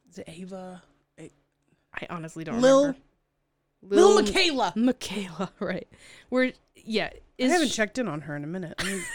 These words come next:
Speaker 1: I'll be right back.
Speaker 2: <laughs> Let me make sure she's all right. <laughs>
Speaker 1: Make sure she's still alive.
Speaker 2: Where it's like,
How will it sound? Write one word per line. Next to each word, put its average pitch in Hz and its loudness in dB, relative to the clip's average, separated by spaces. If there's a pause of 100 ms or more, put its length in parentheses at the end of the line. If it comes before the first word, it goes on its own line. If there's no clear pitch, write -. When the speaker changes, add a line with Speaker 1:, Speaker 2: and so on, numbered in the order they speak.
(380)
Speaker 1:
I'll 196 -6
be 202 0
right 196 -4
back. 175 -4
Speaker 2:
<laughs> - -
Let 381 2
me 359 4
make 330 2
sure 311 4
she's 277 0
all 226 2
right. 247 2 (100)
<laughs> 240 4
Speaker 1:
Make 247 0
sure 233 -2
she's 220 -4
still 220 -4
alive. - -6
Speaker 2:
Where 330 -2
it's 330 -2
like, 339 -2